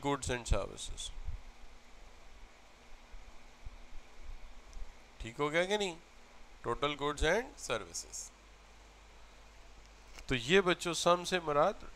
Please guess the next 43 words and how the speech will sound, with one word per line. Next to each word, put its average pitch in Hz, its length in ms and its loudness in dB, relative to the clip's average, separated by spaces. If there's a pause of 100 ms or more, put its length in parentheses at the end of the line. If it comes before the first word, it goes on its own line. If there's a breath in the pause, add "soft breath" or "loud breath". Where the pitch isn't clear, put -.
टोटल 165 380 2
और 185 120 4
सम 175 320 2
एक 139 200 6
ही 185 100 -6
चीज़ 185 220 0
होती 180 200 4
है। 180 80 10
आप 151 180 8
वर्ड 139 280 8
बदलेगा 170 420 6
तो 156 140 4
आप 139 240 10
कॉन्सेप्ट 135 460 6
बदल 160 280 4
देंगे। 113 340 2 (800)
अच्छा, - 260 12
चले, 123 260 12 (200)
ठीक 120 240 -2
हो 117 100 -6
गई 120 180 -6
बात, 113 300 2 (100)
ये 110 100 -2
भी 120 160 -4
अच्छा 127 260 2
है 123 120 0
कि - 220 -12
थोड़ा 107 180 2
सा 113 160 0
आइडिया 104 340 4
दे 104 160 4
दिया 107 200 4
जाए 104 120 12
इस 101 120 4
तरह 107 180 2
के 104 140 -2
एमसीक्यूज़ 101 460 -4
का। - 180 -2 (840 loud breath)
चलिए 165 300 12
जी, 107 120 0
आगे 92 220 -2
बढ़ते - 180 -8
हैं। - 100 -16